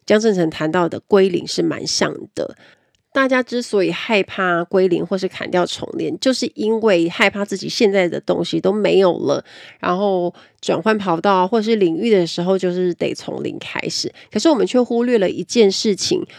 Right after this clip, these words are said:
我们过往从一些不同工作累积到了专业知识跟技能，它不会随着我们转换跑道或工作而消失，其实它会一直在，因为那是我们过往累积的实力跟能量，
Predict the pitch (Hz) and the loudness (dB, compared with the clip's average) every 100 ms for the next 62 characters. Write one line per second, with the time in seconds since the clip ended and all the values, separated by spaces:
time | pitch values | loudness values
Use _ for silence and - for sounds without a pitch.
0 | - 185 220 339 302 185 165 - - 175 | -4 2 4 6 6 4 0 -4 -2 0
1 | 180 - 233 240 262 214 202 208 214 190 | 0 -2 0 2 2 0 2 2 2 0
2 | 160 165 180 165 151 - 185 180 180 180 | 0 0 0 0 -2 0 2 2 2 2
3 | 160 - 170 180 170 170 - 196 156 143 | 0 -4 -4 -2 0 -2 0 0 0 -4
4 | 247 247 175 214 196 - 180 175 190 202 | -6 -4 -2 0 -2 0 0 0 2 2
5 | - - - - _ _ - 175 180 175 | 2 -4 -20 -20 _ _ -2 2 4 4
6 | 160 165 214 - 160 - 208 180 196 180 | 4 4 2 2 0 2 4 4 4 2
7 | - 208 220 233 208 - 147 - 180 156 | 4 4 4 4 4 2 -4 -2 0 0
8 | 170 - 165 165 175 - _ - 233 240 | -4 -4 0 0 -2 -6 _ -2 2 2
9 | 220 208 208 185 214 - 113 - 165 131 | 0 0 2 4 0 -4 -8 0 2 4
10 | 190 208 196 196 156 160 220 160 156 165 | 6 6 4 2 0 6 6 6 2 -2
11 | 147 190 196 196 - 151 165 196 185 190 | -2 0 2 2 0 -2 0 2 4 4
12 | 202 - 139 196 170 | 4 2 4 4 4